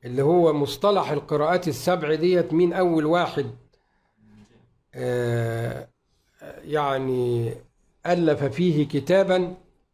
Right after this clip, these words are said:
في كتاب هنا مطبوع هنا عندنا في مصر اسمه السبعة.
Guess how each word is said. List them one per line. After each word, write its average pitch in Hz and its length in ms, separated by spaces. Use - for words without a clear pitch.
في 233 220
كتاب 196 400
هنا 202 160
مطبوع 175 440
هنا 180 100
عندنا 156 340
في 165 120
مصر 175 340
اسمه 156 400
السبعة. 135 680